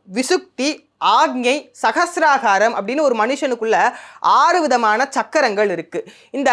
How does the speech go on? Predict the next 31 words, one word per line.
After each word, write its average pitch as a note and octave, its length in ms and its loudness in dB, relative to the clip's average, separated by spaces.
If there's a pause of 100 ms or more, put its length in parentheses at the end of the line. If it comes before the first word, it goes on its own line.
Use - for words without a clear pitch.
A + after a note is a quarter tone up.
ஆறு D#4+ 580 2
சக்கரங்களையும் D4 1080 0
முன்னிலைப்படுத்தும் C#4 760 0
விதமாக A#3+ 720 0
சோழர்கள் D4 640 2
ஆறு C#4+ 480 2
கோவில்களை C#4+ 560 2
அமைத்தார்கள். F3+ 560 -2 (320)
இந்த D4 220 0
ஆறு D4+ 500 4
கோயில்ல F#4 440 2
இருக்க D#4+ 220 0
அம்பிகைக்கும் C#4 640 0
பேரு C#4 220 4
அபிராமி A3 460 0
தான். G3 320 -2
இது A#3 360 0 (120)
அம்பிகையினுடைய D4 600 0
ஆறு C4 420 2
மந்திர E4 440 2
பீடங்கள் A#3 500 0
அப்படின்னு G#3 280 -4
நம்ம C4+ 180 -4
குறிப்பிட A3+ 460 -8
சொல்றோம். C#3+ 280 -10 (640)
இந்த - 240 -6
மந்திர F#4 220 0
பீடங்கள் C#4 400 0
என்னென்ன B3 480 0
அப்படின்னு G#3+ 240 -6
கேட்டா, G3+ 580 0